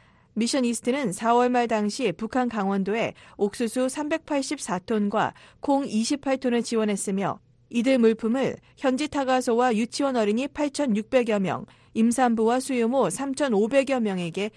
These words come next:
지금도 분배하고 있습니다. 이 단체는 추가 식량을 전달한 뒤 분배 감시를 위해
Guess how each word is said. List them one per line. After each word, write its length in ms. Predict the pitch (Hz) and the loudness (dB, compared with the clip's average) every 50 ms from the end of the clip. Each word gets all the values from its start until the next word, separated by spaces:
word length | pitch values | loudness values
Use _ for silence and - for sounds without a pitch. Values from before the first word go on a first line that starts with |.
| - _ _ | -16 _ _
지금도 460 | - - 208 214 202 202 214 214 196 | -4 -2 0 0 0 2 2 0 0
분배하고 540 | - - 226 226 233 254 220 185 180 233 240 | 0 -2 -2 0 2 2 0 0 0 -2 -4
있습니다. 540 | 208 - - 165 151 151 - - 185 - - _ _ _ _ _ _ - - - - - - | -4 -4 -6 -6 -8 -8 -10 -12 -12 -14 -16 _ _ _ _ _ _ -20 -20 -20 -20 -10 -6
이 100 | 240 233 | -2 2
단체는 420 | 240 220 226 - 262 262 285 294 | 2 2 2 2 0 -2 -2 -4
추가 280 | 285 - 349 339 330 320 | -4 -4 2 4 4 4
식량을 440 | 330 - 339 311 302 294 294 294 294 | 4 2 -4 -4 -4 -2 -2 -2 0
전달한 500 | 277 226 220 226 254 254 247 233 220 214 | 0 0 0 2 2 2 2 2 0 0
뒤 220 | 269 269 196 - | 0 0 0 0
분배 340 | - 233 240 254 302 302 302 | 0 -2 -2 0 0 0 0
감시를 420 | 285 269 262 262 277 277 247 240 | 0 -2 -2 -2 -2 -2 -2 0
위해 380 | 226 214 202 233 220 156 113 | 0 -2 -2 -2 -2 -2 -2